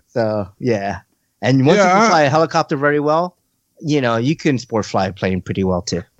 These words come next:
Speaker 2: Right. Yeah, I don't know. I, I, I see some benefit, maybe not having to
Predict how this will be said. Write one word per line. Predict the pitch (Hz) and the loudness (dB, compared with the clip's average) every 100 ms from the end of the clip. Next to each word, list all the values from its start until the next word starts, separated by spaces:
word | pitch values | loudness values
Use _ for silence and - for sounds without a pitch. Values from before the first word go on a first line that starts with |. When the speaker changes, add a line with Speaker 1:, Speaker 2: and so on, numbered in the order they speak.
| _ _ _ 90 | _ _ _ -6
Speaker 2:
Right. | 87 82 82 - - _ _ _ _ _ _ _ | -2 0 0 -4 -18 _ _ _ _ _ _ _
Yeah, | 160 208 240 220 175 | 2 4 4 4 2
I | 208 | 2
don't | 226 220 | 2 4
know. | 185 | 4
I, | 110 113 - - | 4 2 0 -6
I, | 131 143 - _ _ _ | -4 -4 -8 _ _ _
I | 127 160 | -2 -2
see | - 196 | 0 0
some | 185 156 127 | 0 0 0
benefit, | 107 127 143 - - 123 113 - | 2 2 2 -2 0 2 2 2
maybe | 127 131 123 113 107 - _ | 2 2 2 2 0 -4 _
not | 104 104 - | -2 -2 0
having | 107 101 92 | 0 0 0
to | 87 | -4